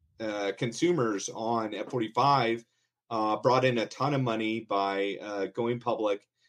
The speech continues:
And then all of a sudden it's falling apart. Not hugely surprising, um, but I, I think, unfortunately,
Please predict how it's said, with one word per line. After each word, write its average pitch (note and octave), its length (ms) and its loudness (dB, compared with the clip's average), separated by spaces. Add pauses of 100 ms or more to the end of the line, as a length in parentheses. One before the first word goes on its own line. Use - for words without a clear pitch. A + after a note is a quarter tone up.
(260)
And C3 120 0
then B2 220 4
all A#2 180 6
of A2+ 80 2
a A2+ 60 2
sudden A2+ 340 -4
it's G#2 200 -8
falling A2+ 320 -4
apart. B2 460 2 (680)
Not D3+ 260 4
hugely D#3 440 0
surprising, A#2+ 800 0 (100)
um, G#2+ 540 -2 (240)
but A#2+ 360 4 (380)
I, B2 220 -2
I C3 120 0
think, D3 320 -2
unfortunately, A#2 1040 -2